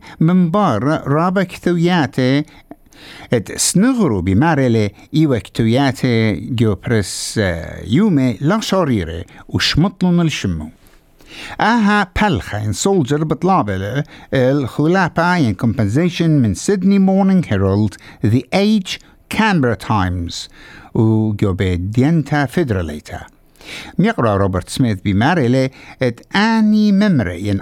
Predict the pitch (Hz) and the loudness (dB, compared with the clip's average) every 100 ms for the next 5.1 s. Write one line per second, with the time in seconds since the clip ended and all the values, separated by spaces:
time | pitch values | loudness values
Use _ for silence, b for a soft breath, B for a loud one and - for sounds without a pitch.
0 | - 202 196 - 131 - 101 90 127 - | 0 0 0 -2 -4 -4 -8 -8 -10 -4
1 | 147 135 127 117 110 175 190 165 151 139 | -4 -2 0 0 0 0 2 2 2 0
2 | 135 - 165 151 120 135 170 160 151 120 | -2 -2 0 2 0 0 0 2 2 2
3 | 110 - 160 156 143 135 - 165 139 - | 0 0 0 0 0 -2 -2 0 0 -2
4 | 90 90 113 175 180 - 120 98 98 87 | -8 -4 0 2 0 0 -2 0 0 -2